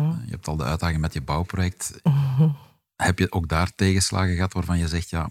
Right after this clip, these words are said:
Speaker 1: hoe kom ik hier dan weer door?"
Speaker 2: Eh, wel, het, het, het bedrijf Flourish, ja, motiveren zonder controleren was net zeer relevant, hè,
Speaker 1: Hmm.
Speaker 2: in die tijd met het hybride werken, het verplichte thuiswerk. Dus dat is eigenlijk heel, dat is, eh,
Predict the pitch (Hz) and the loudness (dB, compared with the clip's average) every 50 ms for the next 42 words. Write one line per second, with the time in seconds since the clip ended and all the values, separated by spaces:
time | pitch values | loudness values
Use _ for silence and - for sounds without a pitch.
0 | - 67 65 80 85 85 - 85 85 85 - 82 80 87 - 90 87 87 92 87 | -6 -6 -2 -2 -2 -2 0 -2 -2 -2 0 0 -2 0 2 2 2 2 0 0
1 | 82 85 92 110 117 - _ _ _ _ _ _ _ - - - - - _ _ | 0 -2 -4 -4 -4 -8 _ _ _ _ _ _ _ -12 -12 -12 -12 -18 _ _
2 | _ - 175 180 185 185 185 170 - - 180 185 185 180 160 123 98 - _ _ | _ 2 6 6 8 8 6 6 4 6 6 6 8 6 6 2 -2 -10 _ _
3 | - 180 175 160 165 156 156 175 165 - - - 170 156 - - - - 127 135 | -6 -6 -6 -6 -6 -4 -2 -2 -2 -2 0 -2 -2 -2 -2 -6 -8 -6 -2 -2
4 | 160 165 165 170 165 170 156 151 165 165 - - - 180 175 175 180 190 214 220 | 0 2 2 2 2 4 4 4 4 2 0 -2 0 2 4 4 4 4 4 2
5 | 202 - - 180 175 160 - - _ _ _ _ _ _ _ _ _ - 180 175 | 2 2 2 2 2 2 0 -2 _ _ _ _ _ _ _ _ _ 6 8 8
6 | 180 175 - 180 156 160 175 185 180 175 165 175 175 175 175 - - 180 180 170 | 8 8 6 4 6 6 6 6 6 6 6 6 6 4 4 2 2 2 2 2
7 | - 175 175 170 175 175 170 170 147 - - 160 156 156 151 - - 165 160 156 | 2 2 2 2 4 2 2 2 0 0 0 -2 0 0 -2 0 0 0 0 -2
8 | - - - - 156 151 139 143 156 156 170 165 - 160 160 151 151 143 139 139 | -2 -6 -6 -2 -2 -2 0 0 2 2 2 2 0 0 0 2 2 0 0 0
9 | 135 156 185 - - - - 165 170 - 156 180 175 170 165 175 165 - - 165 | 0 0 -2 -4 -4 -2 0 0 2 2 4 4 4 4 4 2 0 0 0 0
10 | 165 175 - 175 170 156 - 160 - - - - - 156 160 175 160 160 170 175 | 0 0 0 0 -2 -2 -2 -6 -8 -10 -14 -8 -2 -2 0 0 2 2 2 2
11 | 170 175 160 175 175 180 - 160 123 147 160 - - - - - 180 175 165 - | 2 2 2 2 2 2 0 -2 -2 -2 -4 -6 -6 -8 -6 -4 -2 -2 -2 -2
12 | - - 170 170 156 - - _ - - 160 160 165 - - - - 190 185 190 | -4 -2 -2 0 -2 -2 -6 _ -2 0 2 2 2 0 -2 -4 -2 0 0 0
13 | 185 - - - - - - _ - 175 165 175 175 180 190 190 196 196 190 185 | -2 -4 -10 -18 -20 -20 -16 _ -4 -2 0 0 2 2 2 2 2 2 0 0
14 | 180 - - 139 143 147 151 160 190 220 196 165 147 - 117 117 | -2 -4 -4 -2 0 2 4 4 4 4 4 2 0 -2 -4 -8